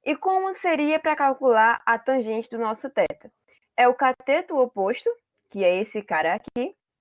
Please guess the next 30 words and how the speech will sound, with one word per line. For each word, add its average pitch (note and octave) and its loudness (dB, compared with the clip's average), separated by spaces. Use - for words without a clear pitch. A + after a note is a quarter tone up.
dividido B3+ -2
pelo C#4+ 0
nosso C4+ -2
cateto D4 0
adjacente, B3+ -4
que A#3 -4
é G#3+ 0
esse G3+ -6
cara G3+ 0
aqui. F#3+ -4
E B3 0
daí, C#4+ 2
a G#3+ 0
gente A#3+ -4
pode A#3+ -2
escrever F#3 -2
que B3 2
o B3 4
coeficiente C#4+ -2
angular G#3+ -2
da G3 -4
nossa G#3 -8
reta G3+ -6
secante F#3+ -8
é F#3+ -4
igual F#3 0
à F#3 4
tangente G3 -8
de B3+ -4
θ, G#3 0